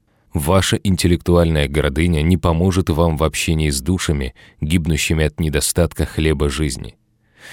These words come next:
Изучая эти книги, вы позволяете им занять место практических уроков,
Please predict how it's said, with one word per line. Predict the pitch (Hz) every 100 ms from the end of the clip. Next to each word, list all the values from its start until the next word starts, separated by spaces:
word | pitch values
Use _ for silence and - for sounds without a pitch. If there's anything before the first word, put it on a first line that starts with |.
| - _
Изучая | 95 95 123 - 147 139
эти | 123 113
книги, | - 131 120 120
вы | 92 107
позволяете | 107 92 101 104 104 92 101
им | 95
занять | 82 87 95 -
место | 87 92 92 - 87
практических | - 87 - 98 95 95 - 87 -
уроков, | 95 107 92 - -